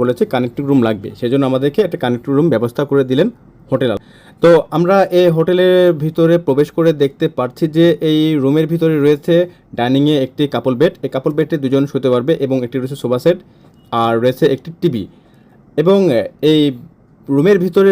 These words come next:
রয়েছে আরও দুইটা রুম। তো আমরা একটা রুম দেখালে পরের রুমটাও আপনি বুঝতে পারবেন কী অবস্থা। তো ভিউয়ার্স, আমরা যে রুমে ছিলাম সে রুমে আপনি কাপল বেড, কিন্তু কাপল বেডে তিনজন শুতে পারবেন, এবং রয়েছে একটা আলমিরা, এবং আপনার রয়েছে অ্যাটাচ বাথরুম,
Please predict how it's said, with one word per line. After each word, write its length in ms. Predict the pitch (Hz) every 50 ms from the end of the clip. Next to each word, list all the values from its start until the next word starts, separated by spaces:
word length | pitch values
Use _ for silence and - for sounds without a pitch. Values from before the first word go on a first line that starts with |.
| 180 175
রয়েছে 240 | 175 180 175 - 214 151 131
আরও 100 | 131 135 131
দুইটা 180 | 135 135 139 165 147 135
রুম। 140 | 135 107 90 - - _ _ _ -
তো 40 | - 143
আমরা 100 | 151 165 151
একটা 120 | 147 - 165 151
রুম 100 | 165 170 160 147
দেখালে 220 | 143 - - 214 226 -
পরের 160 | - 131 127 131
রুমটাও 220 | 135 143 135 175 185
আপনি 120 | 175 - 208 160 127
বুঝতে 160 | 123 - 123
পারবেন 180 | 127 139 160 160 -
কী 80 | 139 117 113
অবস্থা। 280 | 113 120 - - 110 98 - - - - - - _ -
তো 60 | 170 156
ভিউয়ার্স, 200 | 180 196 196 196 - - 151
আমরা 120 | 147 165 175 170
যে 60 | 170 165
রুমে 200 | 170 170 170 165 -
ছিলাম 180 | 156 147 175 190 -
সে 80 | - 143 139
রুমে 140 | 143 147 151 170
আপনি 140 | 170 - 196 180 -
কাপল 200 | 131 - - 175 147
বেড, 120 | 131 113 - -
কিন্তু 140 | 156 185 - -
কাপল 180 | 131 - - 156 156
বেডে 140 | 170 208 214 -
তিনজন 200 | 190 147 151 165 160
শুতে 160 | - 170 156 147
পারবেন, 240 | 135 110 98 98 98 - - - _ _ _ - 143
এবং 100 | 143 147 143
রয়েছে 160 | 147 156 180 165
একটা 120 | 170 165 - 123
আলমিরা, 340 | 127 127 127 131 131 143 190 247 - _ _ - - _ _ _ _ -
এবং 240 | 147 143 156 175 180 180 180 175 - - 147
আপনার 240 | - - 175 175 165 139 131
রয়েছে 420 | 135 143 151 139 - - - 175 170 175 175 180 180 180 175 156 -
অ্যাটাচ 280 | - 131 135 135 131 131 123 123
বাথরুম, 420 | 127 131 131 147 143 160 202 220